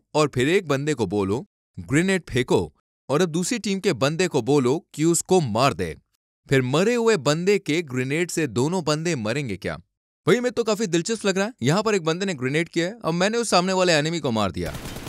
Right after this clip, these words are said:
अब हम उसके ग्रेनेड से फूट कर देखते हैं। अरे भाई, यहाँ तो मैं जीत गया और सामने वाला एनिमी मर गया। इसका मतलब है कि अगर आप ग्रेनेड किए हुए एनिमी को मार देते हो तो आप जीत जाओगे। मिथ नंबर टू,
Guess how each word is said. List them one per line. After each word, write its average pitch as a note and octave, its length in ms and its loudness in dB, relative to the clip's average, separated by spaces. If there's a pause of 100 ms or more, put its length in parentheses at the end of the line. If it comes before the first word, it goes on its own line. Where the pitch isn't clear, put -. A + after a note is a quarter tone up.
(440)
अब G2+ 120 -2
हम A#2+ 100 -2
उसके A#2 220 -4
ग्रेनेड G#2 380 -4
से A#2+ 160 -2 (120)
फूट D3+ 200 -2
कर B2 160 -2
देखते G#2+ 260 -2
हैं। E3+ 100 -4 (140)
अरे A#2 240 0
भाई, G#2+ 200 -2
यहाँ C#3 200 -4
तो D3 80 -6
मैं B2+ 140 -4
जीत C3 180 -6
गया G#2 180 0
और A#2+ 120 0
सामने G#3 280 -2
वाला A#3+ 200 -4
एनिमी G#3+ 260 -6
मर G3+ 180 0
गया। A2+ 240 -2 (320)
इसका F#3 240 -2
मतलब A#3 260 -2
है A#3 60 0
कि A3+ 60 0
अगर F#3 180 0
आप F#3+ 140 2
ग्रेनेड D3 360 -2
किए E3 140 0
हुए D#3+ 120 2
एनिमी C3+ 260 0
को C#3 140 -2
मार C3 300 0
देते C#3 220 -2
हो B2+ 160 0
तो C3 100 -2
आप B2 160 2
जीत A#2+ 220 -2
जाओगे। A#2+ 380 0 (100)
मिथ - 200 -4
नंबर G3 180 2
टू, B2+ 260 0